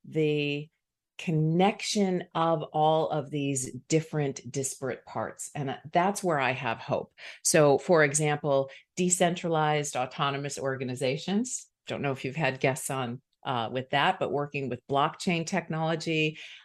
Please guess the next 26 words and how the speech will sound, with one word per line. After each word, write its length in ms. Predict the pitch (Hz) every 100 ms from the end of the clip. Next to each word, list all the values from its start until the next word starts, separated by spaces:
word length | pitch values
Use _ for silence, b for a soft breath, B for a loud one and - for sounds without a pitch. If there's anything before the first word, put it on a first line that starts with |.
| -
um, 420 | 127 123 120 104
being 220 | 170 202 208
able 320 | 180 170 160
to 180 | - -
organize 760 | 151 151 156 147 139 131 131 -
in 280 | 143 131
ways 500 | 131 139 135 135 135 -
that 280 | 127 123 -
are 280 | 123 123 120
unique, 720 | 120 123 117 120 196 - - B B B B
not 380 | 143 131 131 -
top-down, 1000 | - 147 139 - 151 135 147 151 151 160 -
uh, 320 | 135 120 117 -
hierarchical 720 | - 156 139 139 147 156 151
structures, 640 | 143 - 147 - 165 151 147
but 240 | 143 120
more 360 | 139 135 127 127 B -
collaborative, 880 | - 139 127 139 165 165 208 208 202
which 220 | 139 -
is, 360 | 131 123 123 - B B _
uh, 180 | - 120
right 300 | 131 135 151
in 120 | 170 135
line 380 | 127 131 160
with 200 | 147 135
how, 480 | - 127 123 123 123